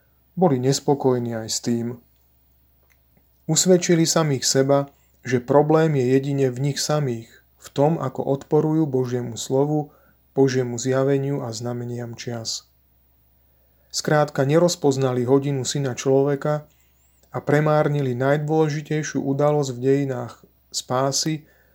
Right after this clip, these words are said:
ktorej boli očitými svedkami. Milí priatelia, ale boli by sme my pred dvetisíc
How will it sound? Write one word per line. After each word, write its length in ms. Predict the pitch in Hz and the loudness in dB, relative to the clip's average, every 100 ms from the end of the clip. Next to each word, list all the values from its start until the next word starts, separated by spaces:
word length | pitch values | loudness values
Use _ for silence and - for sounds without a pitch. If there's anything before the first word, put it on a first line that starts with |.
| _ | _
ktorej 320 | - - 143 123 | -6 0 2 2
boli 320 | 123 135 143 | 2 2 2
očitými 560 | 131 - 120 123 113 | -2 -4 -6 -6 -6
svedkami. 640 | 113 117 113 - 117 113 107 _ _ _ _ _ _ _ _ _ _ _ _ _ | -6 -6 -8 -8 -10 -10 -14 _ _ _ _ _ _ _ _ _ _ _ _ _
Milí 160 | - 123 | -8 -6
priatelia, 640 | 120 131 139 160 147 143 135 _ _ _ _ _ _ _ _ - | -2 2 2 0 0 0 -4 _ _ _ _ _ _ _ _ -4
ale 160 | 135 120 | -2 2
boli 240 | 139 147 | 2 2
by 140 | 147 139 | 0 -2
sme 180 | 139 127 | 0 0
my 320 | 135 160 175 | 0 2 0
pred 320 | - 135 120 | -2 -4 -4
dvetisíc 640 | 123 120 143 165 - 135 | -4 0 0 -2 -4 -6